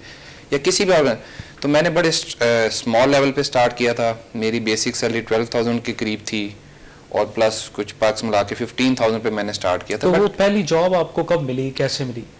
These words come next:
Speaker 1: वो पहली job मुझे ऐसे मिली कि जो, अ, मेरे senior batch थे, जो कि उनमें कामिल साहब थे, हमारे,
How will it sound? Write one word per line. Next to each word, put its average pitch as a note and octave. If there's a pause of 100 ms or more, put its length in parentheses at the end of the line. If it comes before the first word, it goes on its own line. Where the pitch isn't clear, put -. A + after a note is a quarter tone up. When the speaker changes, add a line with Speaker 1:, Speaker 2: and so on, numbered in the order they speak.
(280)
Speaker 1:
वो D3
पहली D#3+
job F#3
मुझे F3+
ऐसे B2+
मिली C#3
कि C#3+
जो, C3
अ, G#2
मेरे A2+
senior C3
batch G#2+ (120)
थे, G#2
जो G2+
कि G2 (140)
उनमें G#2+
कामिल G#2
साहब G#2
थे, G2+
हमारे, F#2+